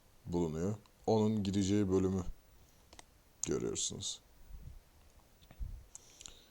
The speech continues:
Burada da tabii dişleri göster vesaire özelliği var. Görmüş olduğunuz gibi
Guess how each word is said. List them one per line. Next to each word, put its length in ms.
Burada 300
da 100
tabii 360
dişleri 440
göster 480
vesaire 460
özelliği 560
var. 360
Görmüş 360
olduğunuz 400
gibi 220